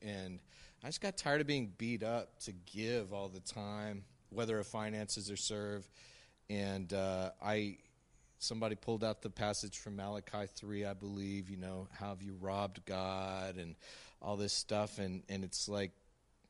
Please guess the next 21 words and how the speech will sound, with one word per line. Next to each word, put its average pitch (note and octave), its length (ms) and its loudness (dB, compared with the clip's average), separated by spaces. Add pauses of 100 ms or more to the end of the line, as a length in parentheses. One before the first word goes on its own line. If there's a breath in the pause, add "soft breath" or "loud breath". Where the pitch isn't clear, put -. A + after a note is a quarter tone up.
(140)
I G#2+ 120 0
found D3 360 2
that B2+ 80 2
me A2+ 220 4
and G#2 160 2
Dina B2 360 2
were G#2 200 -2
giving G#2+ 520 0
because G2 360 -4
we G2+ 100 -2
didn't A#2 340 -2
want A2 140 2
to G#2 40 0
be G2 100 -2
cursed G#2+ 500 -2
or F#2 60 -4
we F#2 140 -6
wanted G2 400 -2
to F2+ 40 -8
be F2 140 -6
blessed. F#2+ 800 -2